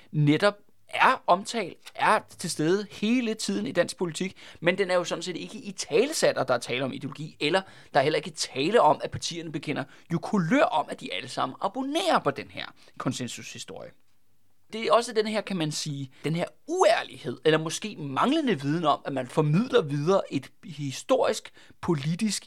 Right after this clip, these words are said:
ideologisk narrativ, som er blevet designet til danskerne, som er blevet lavet tilbage i starten af nitten hundrede-tallet,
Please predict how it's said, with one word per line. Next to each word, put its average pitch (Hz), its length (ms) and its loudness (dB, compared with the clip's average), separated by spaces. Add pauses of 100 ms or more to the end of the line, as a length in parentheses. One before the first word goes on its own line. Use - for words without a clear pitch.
ideologisk 160 760 0 (240)
narrativ, 190 640 2 (220)
som - 160 -2
er 202 60 0
blevet 202 240 -4
designet 190 760 2 (280)
til - 200 -2
danskerne, - 400 -8 (300)
som 190 160 2
er 202 80 8
blevet 190 480 -2
lavet 190 560 4 (120)
tilbage 156 420 -2
i - 120 -12
starten 143 540 2
af 95 220 -8
nitten 196 240 0
hundrede-tallet, 180 640 0